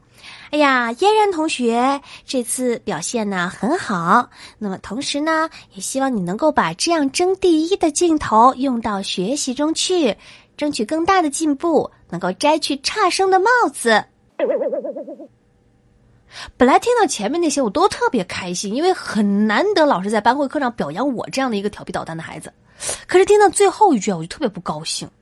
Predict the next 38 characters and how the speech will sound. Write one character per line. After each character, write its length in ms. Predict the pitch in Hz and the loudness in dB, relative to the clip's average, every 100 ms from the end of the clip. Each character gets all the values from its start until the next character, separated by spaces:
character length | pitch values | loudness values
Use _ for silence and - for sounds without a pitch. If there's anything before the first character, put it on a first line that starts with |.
| _ _ - - | _ _ -20 -12
什 160 | - 190 | -8 -4
么 80 | |
意 220 | 254 349 254 | 0 0 -2
思 160 | - | -4
啊？ 180 | 131 - _ | -12 -18 _
啊， 180 | 170 156 - - | -10 -10 -14 -2
表 260 | 220 160 | 0 0
扬 200 | 151 151 | -4 -4
我， 280 | 254 339 175 - _ | 0 2 2 -4 _
还 260 | - - 247 | -14 0 2
忘 220 | 254 359 | 2 0
不 60 | 220 | 0
了 120 | 156 | -4
说 260 | - 208 208 _ _ _ _ | -6 -8 -8 _ _ _ _
我 100 | 320 | -8
是 120 | - | -6
个 100 | 285 | -8
差 420 | - - - 311 | -8 -8 -4 -6
生， 220 | 185 - 160 | -4 -8 -6
要 140 | 226 | -4
我 80 | 202 | -4
摘 200 | - 302 | -2 -2
去 140 | 285 | -2
差 320 | 240 - - | -4 0 0
生 160 | 226 196 | 0 -4
的 80 | 175 | -4
帽 220 | 175 131 | -4 -8
子。 180 | 131 - _ _ _ _ _ _ _ _ | -14 -18 _ _ _ _ _ _ _ _
然 120 | 247 | 2
后 40 | 302 | 2
我 60 | |
心 160 | 254 311 | 2 -2
里 80 | 233 | -2
特 160 | - | -2
别 100 | 294 | -2
不 120 | 190 170 | -2 -4
服 180 | - 147 | -12 -12
气。 280 | - - | -10 -10